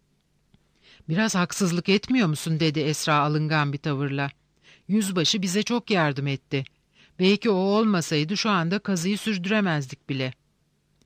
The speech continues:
"Yanlış anladın." diye açıklamaya başladı. "Yüzbaşıyı ben de severim. Onun dürüst bir asker olduğundan kuşkum yok. Ama bir tür rahatsızlık geçiriyor. Bunun adı savaş sendromu.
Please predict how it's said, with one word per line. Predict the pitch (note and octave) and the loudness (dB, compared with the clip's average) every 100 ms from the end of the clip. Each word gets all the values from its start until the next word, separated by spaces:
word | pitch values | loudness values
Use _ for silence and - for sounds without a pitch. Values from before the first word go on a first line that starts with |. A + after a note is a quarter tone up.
| _ _ | _ _
"Yanlış | E3+ F3 G#3+ B3+ B3 | 0 2 4 2 2
anladın." | A3+ E3+ C#3+ D3+ | 4 2 0 -2
diye | C#3+ D3 | 0 0
açıklamaya | C#3 - D#3+ D3 C#3+ C#3 | 0 -4 -4 -2 -2 -2
başladı. | C#3 - D3 C3 C#3 - _ _ _ _ - | -2 -2 -4 -4 -6 -8 _ _ _ _ 0
"Yüzbaşıyı | G3+ F#3 G#3+ G#3 A#3 A3 | 0 2 0 2 2 2
ben | A#3 A#3+ | 2 2
de | G3+ | 2
severim. | D#3+ D3 C3+ C3 C3 _ _ _ _ | 0 -2 -2 -4 -8 _ _ _ _
Onun | F3+ G3 B3 A#3+ | 0 2 2 2
dürüst | G#3 A#3+ - G3 | 2 2 -2 0
bir | E3+ | 2
asker | D#3 - D#3+ | 0 0 0
olduğundan | D#3 D#3 D3+ D#3+ E3 A3+ | 2 0 0 -2 0 0
kuşkum | A3+ G3+ - F#3 G3 | 0 -4 -4 -2 0
yok. | G3+ D#3+ - _ _ _ - | 0 -2 -6 _ _ _ -8
Ama | E3+ G#3 | -2 0
bir | A3 | 0
tür | B3+ F#3+ F#3 | 0 -2 0
rahatsızlık | G#3+ F#3+ G3+ - F#3 G3 - | 2 2 0 -2 -4 -6 -4
geçiriyor. | C#3+ - C3 C3 B2+ - _ _ _ | -2 -2 -2 -2 -4 -8 _ _ _
Bunun | F#3 A3 G#3+ | 0 4 4
adı | D3+ G#3 | 2 0
savaş | - F#3+ G3+ G3 | 0 2 2 0
sendromu. | - D3 C#3+ C3+ C3 C3 | 0 -2 -2 -4 -4 -6